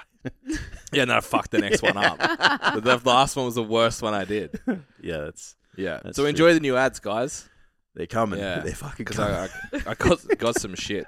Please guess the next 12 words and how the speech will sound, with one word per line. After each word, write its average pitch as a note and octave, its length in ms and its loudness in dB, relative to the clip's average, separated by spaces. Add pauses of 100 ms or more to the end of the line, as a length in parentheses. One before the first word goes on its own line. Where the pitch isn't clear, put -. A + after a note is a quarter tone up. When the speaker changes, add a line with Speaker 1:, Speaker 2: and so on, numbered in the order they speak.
(120)
Speaker 2:
I - 540 -8 (260)
was - 140 -16
fucking G#2 320 -2
watching A2 680 -2 (380)
the F2+ 600 -4 (160)
last G2+ 320 -2
episode G2 320 -6
Jess G2 240 -8
was F#2 120 -12
on E2+ 140 -10
with D#2+ 140 -14
Loz. F#2 440 -6